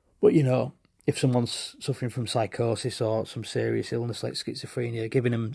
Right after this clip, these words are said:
uh, six to twelve sessions of C B T will not help at all, you know, um,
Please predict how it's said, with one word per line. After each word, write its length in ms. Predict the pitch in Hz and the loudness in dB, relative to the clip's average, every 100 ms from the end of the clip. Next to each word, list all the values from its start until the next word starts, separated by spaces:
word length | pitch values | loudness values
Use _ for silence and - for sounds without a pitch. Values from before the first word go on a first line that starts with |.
| - | -6
uh, 160 | 110 | -8
six 300 | 98 - - - | -6 -8 -10 -14
to 100 | 113 | -8
twelve 300 | 139 113 - | -4 -4 -6
sessions 480 | 123 - 113 110 | -8 -8 -12 -12
of 160 | - 113 | -12 -12
C 160 | - 113 | -6 -6
B 160 | 113 | -4
T 320 | 110 - 110 | -6 -6 -6
will 160 | 110 117 | -4 -6
not 200 | 117 110 | -6 -6
help 260 | 117 107 123 | -6 -6 -8
at 60 | |
all, 260 | 120 117 110 - | -8 -8 -10 -12
you 100 | 123 | -10
know, 180 | 110 - _ - - - - - _ _ _ _ - | -10 -12 _ -20 -20 -20 -20 -20 _ _ _ _ -8
um, 520 | 120 113 110 113 | -6 -6 -8 -12